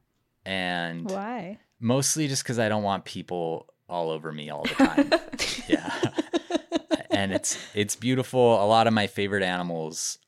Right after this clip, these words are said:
Speaker 1: live in Great Basin. It's got mountain lions, it's got rattlesnakes, it's got black bears. Um, and it's just like a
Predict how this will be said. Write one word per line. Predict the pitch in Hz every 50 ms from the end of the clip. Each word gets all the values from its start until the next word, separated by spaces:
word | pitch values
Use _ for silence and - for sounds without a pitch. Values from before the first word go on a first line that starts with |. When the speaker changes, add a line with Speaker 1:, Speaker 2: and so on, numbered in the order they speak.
| _ _
Speaker 1:
live | 87 90 92 90 87 87
in | 87 87
Great | 85 90 87 85 80
Basin. | - 85 85 82 - - 90 87 87 87 85 -
It's | _ -
got | - 92 80
mountain | 85 90 98 95 87
lions, | 95 92 92 87 87 85 82
it's | 78 - -
got | 82 78 76
rattlesnakes, | 80 87 92 87 85 - - 87 80 80 76 _ - - - -
it's | - - -
got | - - - -
black | 82 82 78 -
bears. | - 82 82 80 78 78 78 78 - - - _ _ _
Um, | 92 87 85 85 80 76 73 71 73 76 - _ -
and | 87 87 87 85 82 82 80 78 80 78 78 73 - - - _ _ _ _ _ _
it's | - 90 82 -
just | - - 95 - -
like | 98 90 -
a | 95 92 87 85 80 76